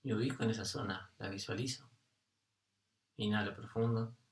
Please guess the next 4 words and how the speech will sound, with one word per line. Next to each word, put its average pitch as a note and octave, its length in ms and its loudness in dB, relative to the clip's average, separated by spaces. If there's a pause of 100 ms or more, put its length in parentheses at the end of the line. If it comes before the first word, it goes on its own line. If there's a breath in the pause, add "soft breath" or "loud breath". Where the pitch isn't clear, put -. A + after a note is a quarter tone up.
(4000 loud breath)
Y A#2+ 80 -4
exhalando, G2 1040 -2
los F#2+ 180 -4
relajo. F#2+ 540 -12